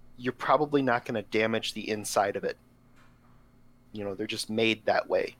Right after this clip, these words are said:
But if you drop a, a camera or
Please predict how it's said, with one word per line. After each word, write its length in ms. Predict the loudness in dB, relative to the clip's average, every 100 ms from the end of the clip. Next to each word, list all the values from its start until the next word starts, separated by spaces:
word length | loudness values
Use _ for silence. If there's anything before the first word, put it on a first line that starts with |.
| -20 -20 -20 -14 2
But 140 | 4
if 180 | 4 0
you 80 | 0
drop 380 | 4 4 6
a, 240 | 2 2 -2 _ -18
a 60 |
camera 580 | -10 0 2 2 -2 -4 -6 -20 -20 -20 _ -8
or 520 | -4 -2 0 -2 -4